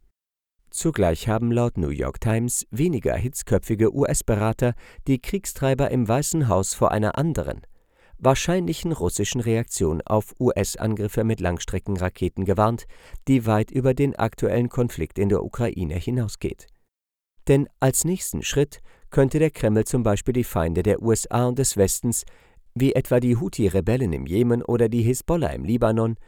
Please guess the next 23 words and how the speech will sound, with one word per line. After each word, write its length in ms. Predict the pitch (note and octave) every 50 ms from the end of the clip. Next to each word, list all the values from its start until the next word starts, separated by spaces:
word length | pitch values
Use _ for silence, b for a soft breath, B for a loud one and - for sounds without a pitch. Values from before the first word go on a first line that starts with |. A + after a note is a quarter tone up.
| b b b b b b b - _ -
über 140 | C3+ D3
den 220 | C#3 D3 D3+ D3 -
Umweg 480 | - A#2 A2+ A2 G2+ G2 A2+ A2+ - - -
Iran 440 | C3+ C#3 B2 G2 F2+ F2+ F#2 G2
mit 140 | G2+ A2 -
fortschrittlichen 840 | - - - F3+ F#3+ - - - E2+ - - F#2+ E2+ - E2+ D#2+ -
Anti-Schiffraketen 1160 | - - A#2+ D#3+ E3 - - A#1+ - - - D3+ - - - G#2 G#2 - - A2+ A2 - A#2+ A#2
und 220 | A2+ A2 - -
Hyperschallraketen 960 | - G2 - A2+ A2 - - A#2 A2+ G#2+ A2 G#2+ - - - G2 - A#2+ A2
bewaffnen, 520 | A#2 A2+ A2+ A#2 A2 - - B2 A#2+ A#2 - - _ _ _ _ _ _ _ _
was 240 | - B2 C3 A#2+ -
sofort 440 | C3 B2 - - - F3+ F#3 F#3+ -
die 140 | - D#2 -
gesamte 600 | - C#2+ A#1 F#2+ A#2+ C#3+ D#3 - - D#2+ A1 -
U-S-Flotte 760 | - C2+ - - - - - - - B2 A2+ - - A#2+ -
und 220 | - B2 B2 - -
die 120 | B2 B2+ - -
U-S-Basen 720 | C#3+ - - E3 - - - - A2+ A2+ A#2 - C3 C3
im 180 | - C3 C3 A#2+
Mittleren 460 | G2 - - F#2 F#2+ F2 G#2+ G#2+ G2
Osten 480 | - F#2 E2+ - - - - G2+ F#2+
gefährden 540 | F2 A2 - - - A2 E2 - D#2 D2 C#2+
würde. 240 | D2 - - - -